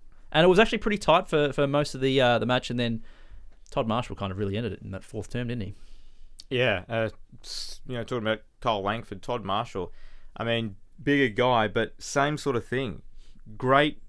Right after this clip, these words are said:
Speaker 2: he, he has that match-winning ability, and we've seen him do it before. He's a fan-, fantastic kick for goal. I think we'll touch on that shortly, but,
Speaker 1: Mm.
Speaker 2: um,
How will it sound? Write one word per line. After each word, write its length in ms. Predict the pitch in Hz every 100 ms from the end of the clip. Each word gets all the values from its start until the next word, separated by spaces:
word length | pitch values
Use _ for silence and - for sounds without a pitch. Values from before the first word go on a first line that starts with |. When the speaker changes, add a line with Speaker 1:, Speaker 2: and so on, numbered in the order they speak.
| -
Speaker 2:
he, 400 | - - 160 170
he 200 | 170 175
has 300 | 180 185 160
that 180 | 165 -
match-winning 520 | 135 139 - 147 139
ability, 460 | 143 131 160 139 -
and 180 | 110 135
we've 160 | 143 -
seen 220 | 156 165
him 120 | 131
do 140 | 113
it 100 | 131
before. 400 | - - 131 110
He's 140 | 117 127
a 60 |
fan-, 280 | 139 151 135
fantastic 500 | - 131 135 143 -
kick 160 | - 139
for 80 | 104
goal. 180 | 110 107
I 40 |
think 140 | 117 101
we'll 80 |
touch 260 | 98 117 -
on 100 | 95
that 120 | 87
shortly, 360 | - 139 107 92
but, 180 | - 127
Speaker 1:
Mm. 140 | 110
Speaker 2:
um, 300 | 117 110 107